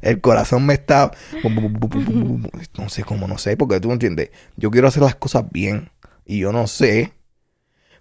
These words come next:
cómo secar este arroz, ¿tú me entiendes? Porque la servilleta no está funcionando. Obviamente la servilleta no <laughs> funcionó. Pero, bueno, este, me dice que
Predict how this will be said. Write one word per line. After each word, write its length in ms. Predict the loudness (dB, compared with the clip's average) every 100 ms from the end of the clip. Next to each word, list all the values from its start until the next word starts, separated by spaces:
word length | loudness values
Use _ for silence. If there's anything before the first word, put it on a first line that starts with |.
| -4
cómo 240 | 0 0
secar 320 | 0 2 4
este 220 | 2 0
arroz, 280 | 0 4 4
¿tú 80 | 4
me 80 | -2
entiendes? 440 | 0 -2 -2 -4
Porque 240 | -4 -2 0
la 100 | 0
servilleta 460 | 0 2 4 4
no 60 | 2
está 180 | 0 -4
funcionando. 580 | -4 -8 -8 -8 -8 -8 -10 -16 _ _ _ _
Obviamente 480 | 2 6 6 6 4
la 80 | 2
servilleta 760 | 2 0 2 4 6 6 4 2
no 320 | -4 2 4
<laughs> 0 |
funcionó. 600 | 6 6 4 -2 -2 -2 -2 -4 -4 -6 -8 _ _ _ _ _ _ -20 -20 -20 _ _
Pero, 960 | 6 8 8 8 8 8 6 4 0 -4 -12 _ _ _ _ _ _ _
bueno, 180 | 0 0 0 _ _ _ _ _ _ _ _ _ _ _ _
este, 960 | -10 -10 -10 -10 -4 -2 -2 -4 -10 -16 _ _ _
me 160 | -6 -4
dice 440 | -4 -2 -2 -2
que 580 | 0 0 2 -2 -4